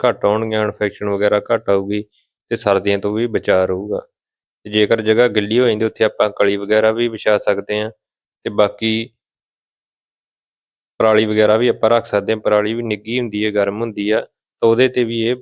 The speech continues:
ਵਧੀਆ ਆਰਾਮ ਨਾਲ ਬਹਿ ਜਾਂਦੀਆਂ। ਤੇ ਬੱਕਰੀਆਂ ਦੀ ਜਗ੍ਹਾ ਹਮੇਸ਼ਾ ਸੁੱਕੀ ਰੱਖੋ।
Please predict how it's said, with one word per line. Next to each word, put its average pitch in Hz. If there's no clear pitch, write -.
ਵਧੀਆ 110
ਆਰਾਮ 104
ਨਾਲ 101
ਬਹਿ 90
ਜਾਂਦੀਆਂ। 92
ਤੇ 127
ਬੱਕਰੀਆਂ 117
ਦੀ 113
ਜਗ੍ਹਾ 113
ਹਮੇਸ਼ਾ 120
ਸੁੱਕੀ -
ਰੱਖੋ। 117